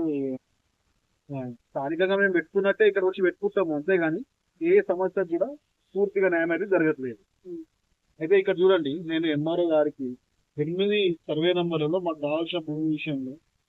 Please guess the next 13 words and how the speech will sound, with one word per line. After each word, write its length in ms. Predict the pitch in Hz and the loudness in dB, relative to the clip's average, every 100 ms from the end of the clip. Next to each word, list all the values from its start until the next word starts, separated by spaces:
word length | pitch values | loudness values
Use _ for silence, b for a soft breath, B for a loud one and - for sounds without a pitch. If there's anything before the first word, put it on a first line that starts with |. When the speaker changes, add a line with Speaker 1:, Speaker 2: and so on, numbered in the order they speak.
| - | -2
Speaker 1:
తరచుగా 360 | 156 - 220 214 | -2 -2 2 2
అప్లికేషన్ 460 | 180 196 196 190 | 2 -2 -4 -4
పెట్టుకున్నా. 520 | 160 151 - 147 135 147 _ _ _ 165 | -4 -6 -6 -6 -6 -8 _ _ _ -10
ఒక్కొక్క 300 | - 202 208 | -4 -2 0
సర్వే, 320 | 202 180 180 | 0 0 -2
ఒక 380 | 170 180 170 151 _ - | 0 2 2 0 _ -6
ఐదారు 260 | 156 185 208 | 0 2 2
సర్వే 200 | 196 190 | 2 2
నంబర్లో 380 | 202 202 208 226 | 2 0 2 4
ఐదారు, 300 | 180 190 190 | 6 6 6
ఐదారు 400 | 196 165 175 185 | 6 4 4 4
లిటిగేషన్లు 500 | 180 175 190 190 185 | 2 2 2 2 0
ఉన్నాయి. 200 | 156 135 | -2 -4